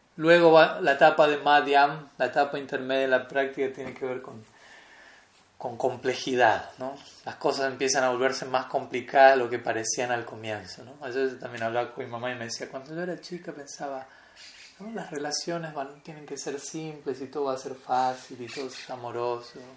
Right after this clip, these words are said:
Pero después yo me dijo, "Bueno, pues, pues cuando me crecí me di cuenta, no, esto no, eso no funciona,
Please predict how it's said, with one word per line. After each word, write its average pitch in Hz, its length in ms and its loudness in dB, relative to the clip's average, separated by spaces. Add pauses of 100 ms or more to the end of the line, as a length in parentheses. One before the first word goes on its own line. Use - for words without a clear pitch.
(460)
Pero 120 120 -8
después 127 260 -12
yo 123 80 -6
me 120 80 -12
dijo, 113 120 -20
"Bueno, 127 200 -14
pues, 143 160 -18
pues 127 140 -6
cuando 120 260 -12
me 120 120 -8
crecí 123 340 -6
me 123 120 -10
di 113 80 -10
cuenta, 123 300 -16
no, 139 260 -14
esto - 240 -20
no, 123 80 -20 (100)
eso - 140 -20 (120)
no - 60 -20
funciona, - 420 -14